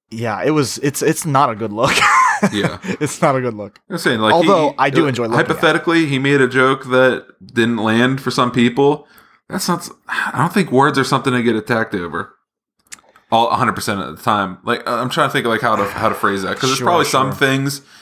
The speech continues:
Speaker 2: you can say. Nah, here's, <sighs> I don't
Speaker 1: Like,
Speaker 2: wanna,
Speaker 1: if he had
Speaker 2: I don't wanna
Speaker 1: just
Speaker 2: corner
Speaker 1: screamed,
Speaker 2: myself.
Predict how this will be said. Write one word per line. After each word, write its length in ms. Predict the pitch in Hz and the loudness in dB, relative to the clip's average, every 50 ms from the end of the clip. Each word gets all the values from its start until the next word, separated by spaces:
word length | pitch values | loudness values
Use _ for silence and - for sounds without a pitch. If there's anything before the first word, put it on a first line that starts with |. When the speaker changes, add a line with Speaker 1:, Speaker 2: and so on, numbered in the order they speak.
| - _ | -20 _
Speaker 2:
you 120 | - 110 101 | -6 -6 -2
can 280 | - 123 120 117 113 110 | 0 0 2 2 0 -2
say. 520 | - - 117 113 113 113 113 117 117 117 _ _ _ _ _ _ _ _ _ _ _ _ _ _ _ _ _ _ _ _ _ _ _ _ _ _ _ _ _ _ _ | 0 2 4 4 4 4 4 2 0 -4 _ _ _ _ _ _ _ _ _ _ _ _ _ _ _ _ _ _ _ _ _ _ _ _ _ _ _ _ _ _ _
Nah, 260 | - 120 120 117 120 | -6 -4 -2 -2 -2
here's, 260 | 131 151 143 110 - | -2 -2 -4 -6 -8
<sighs> 120 | - - - | -12 -14 -12
I 760 | - - - - - - - - - - - 58 58 - - | -10 -10 -8 -8 -8 -8 -8 -8 -8 -10 -10 -10 -12 -10 -4
don't 80 | - 123 | 0 0
Speaker 1:
Like, 100 | - - | 2 2
Speaker 2:
wanna, 100 | - 233 | 2 2
Speaker 1:
if 40 | - | 2
he 120 | 240 269 | 2 2
had 120 | 269 180 135 | 2 2 2
Speaker 2:
I 60 | 147 | 2
don't 100 | 185 185 | 2 4
wanna 120 | 175 151 131 | 4 2 2
Speaker 1:
just 140 | 113 107 - | 0 -2 -2
Speaker 2:
corner 240 | - 139 135 208 | 0 4 4 4
Speaker 1:
screamed, 120 | 214 233 247 | 4 2 0
Speaker 2:
myself. 460 | 285 - 160 151 151 156 - - - | 0 0 0 0 0 0 -4 -10 -20